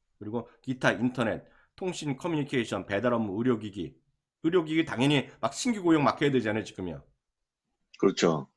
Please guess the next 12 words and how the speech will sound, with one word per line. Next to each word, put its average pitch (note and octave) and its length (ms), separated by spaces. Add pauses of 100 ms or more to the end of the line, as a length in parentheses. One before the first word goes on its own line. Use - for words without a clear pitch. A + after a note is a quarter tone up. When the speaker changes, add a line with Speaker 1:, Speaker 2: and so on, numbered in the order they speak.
Speaker 1:
침상 F3 340
만들어야 G#2+ 380
되죠. E2+ 380 (460)
예를 B2 160
들어서 A2+ 220
아까 - 160
호흡기 F#3 300
만들어야 G2+ 420
되죠. E2+ 240
인공호흡기 A2+ 420
만들어야 G2 400
되죠. E2 340